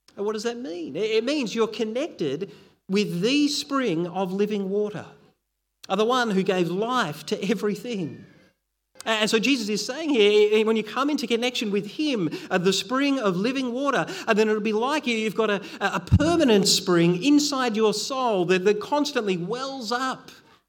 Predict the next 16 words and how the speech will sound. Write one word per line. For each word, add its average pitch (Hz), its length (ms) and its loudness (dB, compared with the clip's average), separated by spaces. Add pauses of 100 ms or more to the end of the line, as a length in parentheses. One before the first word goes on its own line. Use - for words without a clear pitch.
(520)
giving 226 200 0
you 202 140 0
life 247 460 -2
and 202 160 4
blessing 240 420 0
and 202 120 0
satisfaction 247 800 -4
forever, 262 680 -4 (260)
uh, - 20 -4
into 233 420 4
eternal 302 540 -2
life. 294 760 -8 (1200)
It's 262 300 -12
a 320 60 -4 (200)
wonderful 277 640 -6
offer. 170 400 -6